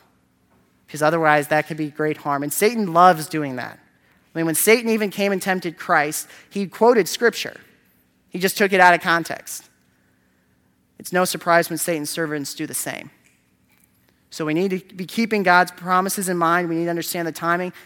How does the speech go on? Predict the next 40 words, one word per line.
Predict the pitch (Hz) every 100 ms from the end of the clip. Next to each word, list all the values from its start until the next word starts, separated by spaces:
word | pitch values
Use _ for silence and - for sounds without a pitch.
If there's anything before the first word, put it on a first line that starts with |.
| _
And | 151 123
as | 175 196 214
you |
do | 170 202
that, | 170 147 - -
meekness | 160 196 208 196 185 - - _
is | 165 156
enabled | 160 156 156 139
in | 131 127
you. | 123 - _ _ _ _ _ _ _ _ _ _ _ -
You | 202
can | 233
endure | 226 208 165 208 202 160
hardship | - 180 - 170 147
if | 156
you | 170
know, | 165 156 165
okay, | - 165 143 - - _
at | - 147
the | 160
other | 180 185
side | - 170 165
of | 156
this, | 151 - - _ -
there's | 147 135
heaven. | 139 117 - - _ _ _ _ _ _ _ _ _ _ _ _ _ -
And | 143 151
things | 160 156
will |
be | 151
better | 143 135 123
there. | - - - _ _ _ _ _ _ _ _ _ _ _
And | 151 147 -
all | 170 185
the | 196
suffering | - 196 - 170
that | 156
I | 156
endure | 156 156
now, | 151 143 139